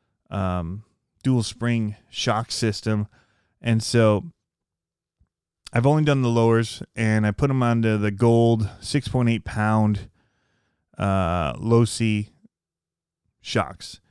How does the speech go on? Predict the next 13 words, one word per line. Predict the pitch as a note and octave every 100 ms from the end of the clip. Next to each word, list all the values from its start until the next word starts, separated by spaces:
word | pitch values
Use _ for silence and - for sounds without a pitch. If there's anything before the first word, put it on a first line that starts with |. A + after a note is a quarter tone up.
| _ _ _ _ _
And | A2
they're | A#2+ D3
really | D#3 C3
soft, | A2 - F#2 D#2+ - - _ _ _
and | C3+
it | B2
feels | D#3 F3+ A#2+
really | B2 G#2
good. | F#2+ G#2 F#2 F2+ _ _ _ _ _ -
But | C#3
the | C#3+
rear | C3 F3 G#3 G#3
kinda | F3 F#3+ F3+ D3+